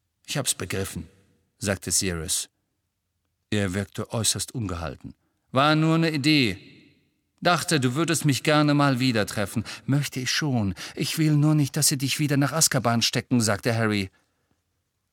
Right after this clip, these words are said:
Eine Pause trat ein. Sirius sah Harry aus dem Feuer heraus an,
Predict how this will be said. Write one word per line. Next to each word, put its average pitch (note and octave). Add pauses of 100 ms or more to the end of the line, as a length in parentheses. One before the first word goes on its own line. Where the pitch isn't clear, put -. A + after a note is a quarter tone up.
(320)
Eine G#2+
Pause G#2
trat -
ein. D#2+ (1500)
Sirius D3+
sah C3+
Harry D3+
aus C#3+
dem B2
Feuer C#3+
heraus C3+
an, G#2+